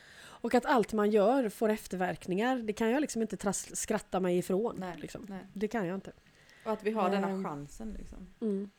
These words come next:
Speaker 1: Men för att jag ska kunna använda mitt redskap <laughs> också
Speaker 2: Mm.
Speaker 1: och förstå mig själv och också försonas med mig själv, så måste jag kunna kliva utanför.
Speaker 2: Mm, mm. Ja, jag tror att man ska kliva utanför,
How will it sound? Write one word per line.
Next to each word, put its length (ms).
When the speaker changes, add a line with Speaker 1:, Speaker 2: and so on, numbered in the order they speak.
Speaker 1:
Men 260
för 260
att 160
jag 100
ska 140
kunna 520
använda 460
mitt 200
redskap 720
<laughs> 100
också 360
Speaker 2:
Mm. 180
Speaker 1:
och 200
förstå 400
mig 140
själv 300
och 220
också 520
försonas 640
med 120
mig 80
själv, 260
så 180
måste 360
jag 140
kunna 220
kliva 360
utanför. 600
Speaker 2:
Mm, 200
mm. 200
Ja, 100
jag 120
tror 100
att 60
man 120
ska 100
kliva 340
utanför, 720